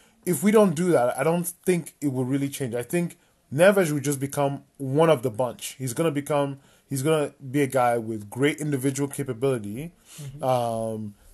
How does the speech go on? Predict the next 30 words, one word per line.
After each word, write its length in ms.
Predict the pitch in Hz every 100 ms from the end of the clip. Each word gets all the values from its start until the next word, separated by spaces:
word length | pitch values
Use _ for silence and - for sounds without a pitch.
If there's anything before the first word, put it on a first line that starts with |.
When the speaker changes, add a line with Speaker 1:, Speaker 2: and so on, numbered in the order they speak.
| _
Speaker 1:
he 140 | - 127
knows 240 | 135 143
how 140 | 143 147
to 140 | 139 -
move 200 | 143 143
the 80 | 135
ball 300 | 131 135 131
well, 240 | 131 123 127
transition 580 | - 123 117 139 151 131
bell, 280 | 127 123 - - - _ _
connect 340 | - 147 170 -
the 80 |
dots 380 | 135 151 151 147
from 200 | 160 139
defense 500 | 113 139 147 151 143
to 80 | 139
attack 340 | 113 120 135
for 160 | - 165
us. 220 | 185 190
Speaker 2:
Yeah. 160 | 120 123 - _ _
Speaker 1:
But, 140 | - 139
uh, 140 | 131 - -
but 260 | 131 -
when 260 | 135 147 170
it 120 | 160
comes 280 | - 151 127
down 260 | 120 127
to 100 | 143
the 100 | 147
nitty-gritty 640 | 127 117 143 160 170 208